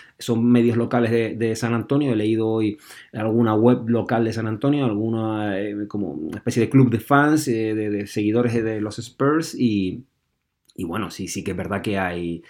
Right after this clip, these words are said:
que hay, eh, informaciones con-, contrastadas, pero vuelvo y repito, no hay un, eh,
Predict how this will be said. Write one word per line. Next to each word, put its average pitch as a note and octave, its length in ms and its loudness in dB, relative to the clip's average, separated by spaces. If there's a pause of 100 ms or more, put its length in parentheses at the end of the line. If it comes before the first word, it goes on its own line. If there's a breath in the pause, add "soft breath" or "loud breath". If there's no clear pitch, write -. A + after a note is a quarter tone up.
(400 loud breath)
que F#2+ 160 -4
hay, F#2+ 600 0
eh, F2+ 400 -4
informaciones G2 720 -2
con-, E2 440 -6 (100)
contrastadas, A2+ 760 -2
pero E3 260 4
vuelvo A#2+ 320 4
y - 20 0
repito, C3+ 340 0
no B2 300 4
hay C#3 220 2
un, C3+ 420 2
eh, G2 160 -6